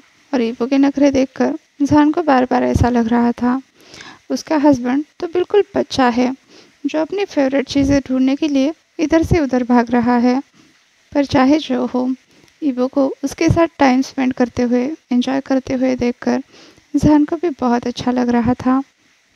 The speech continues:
इधर ईबो भी इतने दिनों बाद shopping के लिए आया था, तो उसे भी बहुत अच्छा लग रहा था। ये सिर्फ trip की बात नहीं थी,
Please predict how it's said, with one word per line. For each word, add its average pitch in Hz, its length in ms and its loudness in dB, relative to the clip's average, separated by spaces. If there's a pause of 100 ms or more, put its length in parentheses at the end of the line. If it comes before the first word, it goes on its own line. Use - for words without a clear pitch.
इधर 240 240 2
ईबो 247 300 0
भी 262 240 0 (260)
इतने 349 320 -4
दिनों 269 340 2
बाद 247 160 -2
shopping 240 420 -4
के - 80 -10
लिए 247 160 -2
आया 233 260 0
था, 240 300 -2 (640)
तो 277 140 -4
उसे 320 240 -2
भी 294 200 2 (200)
बहुत 302 260 2
अच्छा 247 240 -2
लग 240 180 0
रहा 240 260 0
था। 254 360 0 (720)
ये 320 140 4
सिर्फ 359 320 0 (100)
trip 277 160 -2 (120)
की 339 100 0
बात 254 320 0
नहीं 240 200 2
थी, 262 400 0